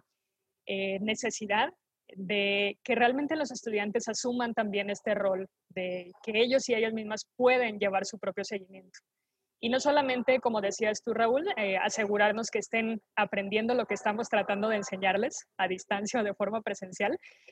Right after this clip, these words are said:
sino que realmente los empujemos y las empujemos a que ellos y ellas, eh, evalúen su proceso,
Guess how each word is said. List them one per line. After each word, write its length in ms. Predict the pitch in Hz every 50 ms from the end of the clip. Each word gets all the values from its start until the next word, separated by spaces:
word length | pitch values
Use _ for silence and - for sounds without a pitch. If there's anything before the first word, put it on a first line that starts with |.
| - - - _
sino 580 | - - 240 226 233 233 233 233 233 233 - - _
que 140 | - 262 254
realmente 420 | 262 269 277 302 330 330 - 359
los 160 | 339 302 -
empujemos 720 | 269 247 208 - 226 - - 240 226 233 233 247 269 262 -
y 40 | 233
las 160 | 208 202 208
empujemos 580 | 214 202 180 190 - - 208 208 220 226 - 240
a 80 | 214
que 300 | - - 196 185 190 190 -
ellos 340 | 233 233 220 254 262 - -
y 80 | 233 220
ellas, 460 | 208 202 214 233 262 294 - - - -
eh, 380 | - 196 196 190 190 190 190 -
evalúen 720 | - 220 226 214 220 208 226 247 262 262 240 220 196 190 185 -
su 180 | - - 220
proceso, 480 | 185 - 185 190 - - 196 190 - -